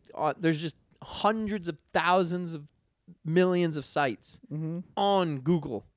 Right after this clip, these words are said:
Speaker 2: Right.
Speaker 1: Like, you use Google as a search, and then it goes to sites.
Speaker 2: Mm-hmm.
Speaker 1: So is it just that a lot of those sites have their own servers? Like, who's hosting websites?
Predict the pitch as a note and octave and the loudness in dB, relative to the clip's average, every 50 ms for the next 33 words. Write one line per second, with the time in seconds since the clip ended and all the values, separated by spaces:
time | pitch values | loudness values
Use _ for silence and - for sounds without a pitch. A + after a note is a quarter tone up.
0 | _ _ _ - - G#2+ G2+ G2+ - D3 - F3+ E3 D3+ C#3+ E3+ G3+ G3+ F3+ D#3 | _ _ _ -16 -14 -12 -12 -6 -6 -6 -4 -4 -4 -2 0 0 0 0 0 -2
1 | - - - D3 D3 F3+ G3 G3+ F#3+ E3+ D#3 C#3 D3 C3 - - F#3+ G3 G3 - | -8 -10 -6 0 2 2 4 4 4 2 2 0 -2 -2 0 2 2 2 2 2
2 | - - - D#3+ D3+ D3+ D3+ D3 D3+ D#3+ D3+ C3+ - D3 - - - E3 F#3 G#3 | -2 -8 -6 -4 -4 -2 -2 0 0 0 0 -2 -4 -8 -8 -4 0 0 0 0
3 | G#3+ - - - - - _ _ - B2 A2+ A#2 A2 A2 A2+ C3+ _ _ _ _ | -2 -6 -12 -14 -14 -14 _ _ -14 -12 -10 -10 -10 -10 -12 -14 _ _ _ _
4 | _ _ _ _ _ _ _ _ _ _ _ _ _ _ _ _ _ - - F3 | _ _ _ _ _ _ _ _ _ _ _ _ _ _ _ _ _ -4 0 2
5 | E3+ E3+ D#3+ E3+ E3+ F3 G3+ F3+ - - F#3 D#3 - _ _ _ _ _ _ _ | 2 2 2 0 -2 0 -2 -4 0 0 -2 -2 -2 _ _ _ _ _ _ _
6 | _ _ - C#3+ D#3 D3 D3 D3+ D#3 D#3 D#3 C#3+ C#3+ C#3+ D3+ - - - - G3 | _ _ -4 -2 -2 2 2 4 4 4 4 2 2 2 2 2 2 0 -2 0
7 | G3+ G#3 G#3+ - G3+ G3+ F#3 G3 G3 G3+ G3 G3 F#3+ E3+ - - - G3 F#3+ G#3 | 0 0 -2 -4 -6 -6 -4 -2 0 0 0 0 -2 -4 -6 -4 -2 0 2 2
8 | G#3+ A3 A#3 A#3+ A#3 G#3 - - - _ _ _ _ _ - G#3+ G#3+ - - _ | 2 0 -2 -2 -2 -4 -6 -10 -12 _ _ _ _ _ 2 2 2 2 0 _
9 | _ - - C4 D4+ F4 G4 F4 - - - - - E3+ F#3+ G#3+ G3 - - - | _ -4 0 4 4 4 4 2 0 -8 -10 -2 4 6 6 6 4 0 -4 -4
10 | F3 D#3 C#3+ C#3 - _ _ - D3 D#3 F#3+ F#3+ D3+ - - G#2 G2+ - - - | -4 -4 -4 -8 -10 _ _ -4 0 0 0 0 -2 -4 -8 -8 -10 -10 -12 -14
11 | - | -18